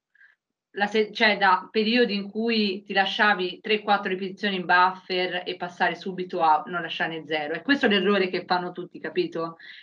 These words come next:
Che non c'è quel periodo di transizione, cioè non c'è quel periodo in cui, va bene, provo a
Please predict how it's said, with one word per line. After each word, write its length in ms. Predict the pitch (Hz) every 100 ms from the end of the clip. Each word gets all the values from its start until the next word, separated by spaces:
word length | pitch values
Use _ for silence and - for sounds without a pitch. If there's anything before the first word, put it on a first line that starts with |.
| _
Che 140 | 233
non 160 | 240 247
c'è 340 | 269 226 196
quel 400 | - 233 214 196 202
periodo 800 | 214 214 233 262 220 262 262 208
di 120 | 196
transizione, 1040 | 196 190 190 185 - - 170 156 156 147 _ _ _ _ _ -
cioè 460 | - 202 185 180
non 140 | 190 208
c'è 180 | 269 277
quel 140 | 220
periodo 400 | 214 196 196 196
in 180 | 196 190
cui, 400 | 220 214 196 - _ _ _ -
va 180 | 220 226
bene, 440 | 170 160 160 160
provo 400 | - 247 269 254
a 400 | 220 220 226 220